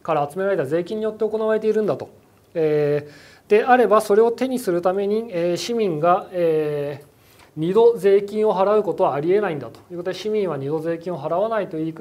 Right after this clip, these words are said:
言い方をしまして、えー、公的資金を投じたデータは全て市民のものであると、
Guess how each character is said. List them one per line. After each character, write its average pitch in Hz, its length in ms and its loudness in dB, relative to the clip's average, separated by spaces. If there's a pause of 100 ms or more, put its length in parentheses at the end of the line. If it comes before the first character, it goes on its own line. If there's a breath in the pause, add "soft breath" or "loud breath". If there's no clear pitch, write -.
(120)
言 165 380 -6
い 175 60 -6
方 180 200 -4
を 175 60 -4
し 175 120 -12
ま 196 120 -8
し 196 100 -16
て、 247 220 -8 (320 loud breath)
え 175 160 -2
ー、 175 40 -10
公 208 200 0
的 208 180 -4
資 - 140 -12
金 196 180 -6
を 160 60 -4
投 165 180 -4
じ 170 60 -8
た 180 80 -2
デ 175 140 -6
ー 175 40 -8
タ 214 80 0
は 220 80 2
全 220 240 -6
て 202 80 -14
市 - 140 -14
民 254 160 -10
の 220 80 -8
も 165 100 -4
の 147 80 -4
で 135 60 -6
あ 131 40 -6
る 131 60 -6
と、 123 180 -16